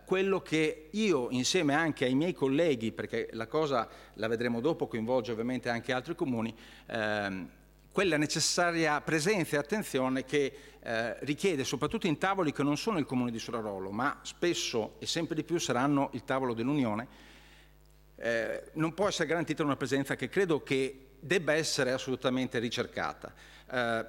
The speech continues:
per cui la necessità di andare nel momento, diciamo, di cambio elettorale, quindi in un momento tecnicamente più propizio per poter fare queste scelte, nella razionalizzare, tra virgolette, l'organizzazione del supporto che le amministrazioni hanno nei confronti delle scelte anche organizzative,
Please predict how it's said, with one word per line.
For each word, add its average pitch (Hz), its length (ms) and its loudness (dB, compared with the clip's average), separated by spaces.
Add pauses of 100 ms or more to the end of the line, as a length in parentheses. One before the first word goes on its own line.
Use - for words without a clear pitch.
(100)
per 147 160 0
cui 156 280 4
la 185 140 2
necessità 165 840 0
di 151 380 0
andare 135 480 2
nel 117 160 2
momento, 151 960 0
diciamo, 143 400 -2
di 120 120 -2
cambio 147 320 0
elettorale, 113 580 0
quindi 113 200 0
in 117 60 0
un 120 60 4
momento 135 680 0
tecnicamente 147 680 -2
più 123 140 -4
propizio 117 580 -4 (280)
per 107 120 -12
poter 131 300 -4
fare 123 200 -2
queste 120 220 -8
scelte, 107 380 -4
nella 139 300 2 (200)
razionalizzare, 131 1160 0 (100)
tra 123 140 -2
virgolette, 117 720 2
l'organizzazione 135 840 2
del 120 120 -2
supporto 156 600 -2
che 139 100 -2
le 131 80 0
amministrazioni 143 500 -2
hanno 104 320 -2
nei 110 140 -6
confronti 123 480 -6
delle 120 200 0
scelte 139 440 2
anche 131 220 0
organizzative, 127 720 0